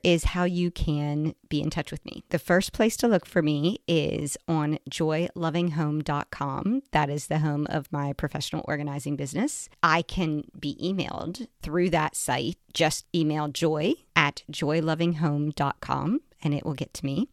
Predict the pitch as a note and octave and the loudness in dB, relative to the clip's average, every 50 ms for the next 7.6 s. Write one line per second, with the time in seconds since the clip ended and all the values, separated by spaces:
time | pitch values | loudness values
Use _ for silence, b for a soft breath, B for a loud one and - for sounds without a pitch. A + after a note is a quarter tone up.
0 | _ _ - F#3 C4+ - - - F#3+ E3 D3+ D3+ D#3 - - D#3 D#3 D#3 D3+ D3 | _ _ 2 2 2 2 4 6 6 6 6 4 2 0 0 -2 0 0 -2 -4
1 | - - D3+ D3+ D3 - - E3 D3+ - - E3+ D#3 - - D3+ - - - - | -4 -4 -4 -4 -4 -4 -2 -2 -2 -2 -2 -4 -4 -4 -4 -6 -6 -6 -6 -4
2 | D3+ D#3 - F3+ F#3+ - - C#3+ C3+ D3+ D3 D3 - - - - - - - E3 | -4 -2 -2 -2 -2 -2 -2 -2 -2 -2 -4 -4 -6 -6 -6 -8 -6 -6 -4 -4
3 | C#3+ D3 - - - - D#3+ D3 D3+ C#3+ - - D#3 D3 C#3 - D3 D3+ - C#3+ | -2 -4 -4 -6 -4 -2 -2 -2 -4 -6 -6 -6 -6 -6 -4 -4 -6 -6 -4 -6
4 | - - D3 D3+ - - F3 E3 D3+ D#3 D3 D3+ D3 C#3+ D3 D#3 F3 F#3 - - | -4 -4 -4 -2 0 2 2 2 2 2 0 0 0 0 2 0 0 0 0 0
5 | D3+ D3+ D3+ C#3+ E3 D3+ D#3+ D#3+ - - D3+ C#3+ D3 D3 C#3+ - - D3 D3+ - | 2 2 2 2 2 2 2 2 0 0 0 0 0 -2 -2 -2 -2 -4 -2 -2
6 | - D3+ C#3+ - - _ - D#3 C#3 - - - - - - - - D3 D3 C#3+ | -2 -2 -2 -4 -4 _ -2 -2 -2 -2 -6 -12 -20 -18 -10 -6 -4 -2 -2 -2
7 | C#3+ C3+ C#3 C#3 D3 D3 D3+ C#3 D3 E3+ A#3 D4 | -2 -2 -2 -2 0 0 0 0 0 0 0 0